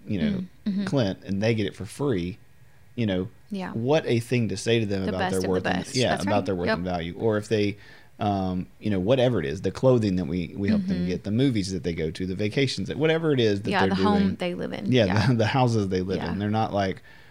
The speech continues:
Speaker 1: "Oh, it's a three hundred dollar a month apartment." It's, it's
Speaker 2: Yeah.
Speaker 1: a nice house that we couldn't, you know, could
Speaker 2: Mm-hmm.
Speaker 1: afford or
Speaker 2: Mm-hmm.
Speaker 1: couldn't
Speaker 2: That's
Speaker 1: afford.
Speaker 2: right.
Speaker 1: Um, so that's been a beautiful thing to see. And, you know, in the same way,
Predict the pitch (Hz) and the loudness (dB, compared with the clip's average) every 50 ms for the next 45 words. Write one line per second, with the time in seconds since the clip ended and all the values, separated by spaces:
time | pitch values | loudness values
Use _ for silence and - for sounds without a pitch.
0 | - - - - - 120 120 113 107 104 104 104 - 104 - - 110 104 104 98 | -20 -20 -18 2 6 6 8 8 6 4 2 0 0 -2 -2 0 0 0 0 0
1 | 95 95 92 92 90 90 92 90 90 - - - - 143 127 95 98 95 90 90 | 0 2 2 2 2 0 0 -2 -2 -4 -4 -2 2 2 4 2 2 0 0 -2
2 | 92 92 95 - - 95 95 - - 120 104 98 98 95 98 101 - 104 92 90 | -2 -4 -4 -6 -6 -6 -4 -4 -2 -2 0 0 0 -2 -2 -2 -4 -4 -2 -4
3 | 90 - - - - 92 92 - 143 151 131 101 - - - - 120 117 98 90 | -4 -6 -6 -4 -4 -4 -2 0 -2 0 0 -2 -6 -6 -6 -2 -2 0 0 -2
4 | 87 80 - - - 101 - - 104 98 98 92 92 226 220 220 330 - 127 98 | -4 -2 0 2 2 2 0 -2 -2 0 0 2 2 2 2 2 2 2 0 0
5 | 104 92 220 98 92 90 87 - - - - - - - - - - - - - | 0 -2 -2 0 0 -2 -2 -4 -8 -14 -20 -20 -20 -20 -20 -20 -20 -20 -20 -20
6 | - - - - - - - 123 117 107 107 - 117 117 131 139 135 - 110 95 | -20 -20 -20 -20 -8 -2 2 2 2 2 2 2 2 2 2 0 0 0 0 0
7 | 92 95 113 107 101 95 92 - 101 92 87 90 - - 123 107 104 95 90 90 | 0 0 0 -2 -2 -4 -6 -4 -4 -4 -4 -4 -4 -4 -2 -2 0 -2 -2 -4
8 | - - - - - - - - - 107 107 98 90 85 87 - - - - - | -6 -8 -16 -20 -20 -20 -20 -8 -4 0 0 2 2 0 -2 -6 -10 -20 -20 -20
9 | - - - - - - 117 110 104 101 - 104 98 95 95 101 98 95 92 92 | -20 -20 -20 -20 -6 -2 0 0 0 2 0 0 0 0 2 2 2 2 2 0
10 | - | -2